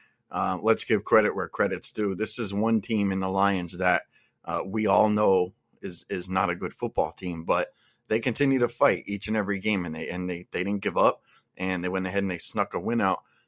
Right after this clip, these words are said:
you know, against Minnesota. They actually almost beat Minnesota twice this year. So I'm curious which way everybody's gonna go on this one, because I have a feeling, um, that this might be, uh, a pros versus Joes, where the pros end up on the Broncos because they feel,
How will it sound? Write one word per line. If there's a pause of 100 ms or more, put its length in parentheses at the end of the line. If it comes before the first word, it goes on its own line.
you
know,
against
Minnesota.
They
actually
almost
beat
Minnesota
twice
this
year.
So (400)
I'm
curious
which
way
everybody's
gonna
go
on
this
one,
because
I
have
a
feeling, (420)
um,
that (100)
this
might
be, (360)
uh,
a
pros
versus
Joes,
where
the
pros
end
up
on
the
Broncos
because
they
feel,